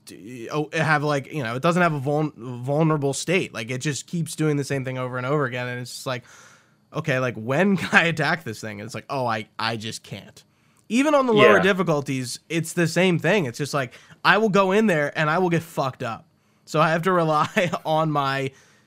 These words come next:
Speaker 1: my companions to do that for me.
Speaker 2: Actually, that's just something,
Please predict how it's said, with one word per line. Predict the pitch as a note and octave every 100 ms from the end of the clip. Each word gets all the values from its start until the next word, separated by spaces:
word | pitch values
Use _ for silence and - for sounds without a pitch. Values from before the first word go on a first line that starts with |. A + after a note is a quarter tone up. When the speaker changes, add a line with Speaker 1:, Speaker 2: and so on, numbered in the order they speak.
| _ _ -
Speaker 1:
my | D3 C#3
companions | C3 B2+ D3 A3+ F3 D3 C3+ -
to | D3
do | D3+
that | D3 C#3+
for | B2 G#2+
me. | - B2+ _ _ _ _ _ _ _ _ _ _ _ _ _ _ _ _ _ _ _ _ _ _ _ _ _ _ _ _ _ _ - - - _ _ _ -
Speaker 2:
Actually, | D3+ E3+ A#3
that's | E3 -
just | F3+
something, | E3 E3 D#3+ C3+